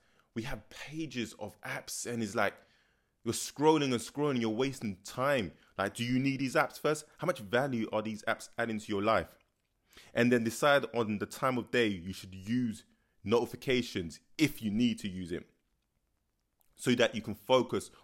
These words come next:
on your most important task. Honestly, people, I want you to win back control of your time.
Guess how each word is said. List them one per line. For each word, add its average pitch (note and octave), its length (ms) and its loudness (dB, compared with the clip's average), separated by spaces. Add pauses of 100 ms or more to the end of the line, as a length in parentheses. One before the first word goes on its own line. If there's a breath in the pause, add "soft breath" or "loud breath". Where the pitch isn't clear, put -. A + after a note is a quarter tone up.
on F#2+ 100 -6
your F#2+ 80 -4
most G#2+ 280 -2
important F#2 420 -8
task. G2 400 -2 (880 soft breath)
Honestly, B2+ 380 2
people, B2 520 -2 (200 soft breath)
I F#2 60 -4
want A2+ 140 0
you G#2+ 160 -2
to - 160 -8
win A2+ 300 2
back - 400 4
control G#2 600 2 (160 soft breath)
of F2+ 120 -4
your G2+ 100 0
time. F#2 440 -2